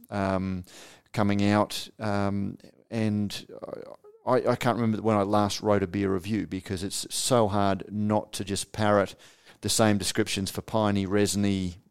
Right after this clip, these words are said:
you know, malt backbone, you know, toffee that, uh, could describe just about any beer. Um, but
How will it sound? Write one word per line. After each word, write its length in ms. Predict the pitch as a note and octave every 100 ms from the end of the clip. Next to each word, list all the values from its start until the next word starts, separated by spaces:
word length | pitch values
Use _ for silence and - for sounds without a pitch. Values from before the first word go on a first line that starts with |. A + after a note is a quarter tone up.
| G2 F#2 _ _
you 120 | G2+
know, 160 | G2+ F#2+ F2
malt 280 | G#2+ G#2+
backbone, 800 | - G2+ - G2+ F#2+ G2 F#2+ F2+ -
you 100 | G2
know, 140 | F#2+
toffee 560 | F#2 - A2 A2 G2+ F2+ - - - -
that, 240 | A2+ G2+ - _ -
uh, 520 | A2 G2+ G2 F#2+ F2+ - - _ _ _ _ _ _ _ F#2 _ _ _ _ _ -
could 140 | - D#3
describe 340 | A2+ B2 A2+
just 140 | G2+ G2+
about 160 | G2+
any 180 | G#2 A#2
beer. 340 | G#2 G2+ - G2 -
Um, 360 | A2 G#2+ G#2+
but 200 | G#2 B2